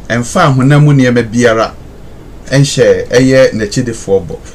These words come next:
Ma yɛnkenkan nea asomafoɔ no so so a, Yesu Kristo, eh, ɛgye wɔn gye akyire sɛ yɛntie wɔn anum asɛm nso ɛkaeɛ. Eh, ɔsomani ɛyɛ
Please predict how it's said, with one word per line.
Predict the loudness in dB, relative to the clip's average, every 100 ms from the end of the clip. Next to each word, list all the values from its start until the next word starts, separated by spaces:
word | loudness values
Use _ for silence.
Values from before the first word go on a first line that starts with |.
| -20 -14 -4
Ma | 2
yɛnkenkan | 4 4 2 2 2 4
nea | 4 2
asomafoɔ | 0 0 0 0 2 2
no |
so | 2 0
so | 0 0
a, | 0 -4 -16 -2
Yesu | 2 2 2
Kristo, | -2 -2 -2 -4 -6 -8 -16 -10
eh, | -2 2 4 4 4 2 2
ɛgye | 2 2 4
wɔn | 4 4
gye | 4
akyire | 2 2 0 0
sɛ | 2 2 2 0 -8 0
yɛntie | 2 2 2
wɔn | 2 4
anum | 4 4
asɛm | 0 -2 -4
nso | -4 0 2 2
ɛkaeɛ. | 0 -4 -4 -8 -14 -18 -20 -20 -20 -20 -20 -20 -20 -20 -20 -20 -20 -20 -20 -4
Eh, | 2 4 4 6 6 4 0 -8 -10 0
ɔsomani | 2 4 4 4 4 4 2 -2 -10 -20 -20 -20 -20 -20 -4
ɛyɛ | 2 2 4 4 4 4